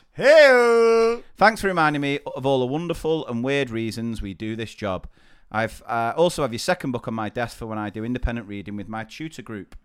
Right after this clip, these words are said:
Speaker 2: But I digress. I promised a story. It's more of a parental story than a teacher, but I would classify it as a teacher tired for sure.
Speaker 1: Oh.
Speaker 2: The joy of being a teacher and parent.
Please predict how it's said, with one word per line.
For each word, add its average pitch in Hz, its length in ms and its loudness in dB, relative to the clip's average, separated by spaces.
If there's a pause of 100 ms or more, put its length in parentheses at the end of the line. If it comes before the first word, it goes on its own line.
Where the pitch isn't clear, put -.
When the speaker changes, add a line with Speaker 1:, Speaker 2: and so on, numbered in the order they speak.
(300)
Speaker 2:
But 254 180 0
I 269 140 10
digress. 185 800 2 (280)
I 185 160 2
promised 196 400 -2
a 185 60 -8
story. 185 680 0 (380)
It's - 160 -14
more 156 200 -2
of 151 80 -2
a 151 60 -2
parental 160 520 -2
story 131 400 -2
than 113 140 -6
a 113 60 -6
teacher, 110 600 -6 (360)
but - 100 -10
I 139 100 2
would 147 140 -4
classify 143 560 -4
it 117 160 -4
as 120 160 -12
a 139 40 -6
teacher - 480 -12
tired 101 480 -10
for - 180 -14
sure. 120 600 0 (140)
Speaker 1:
Oh. 101 180 -16 (300)
Speaker 2:
The 113 80 -8
joy 185 440 2
of 180 120 -2
being 165 240 0
a 160 40 0
teacher 131 760 0
and 135 300 0
parent. 135 540 0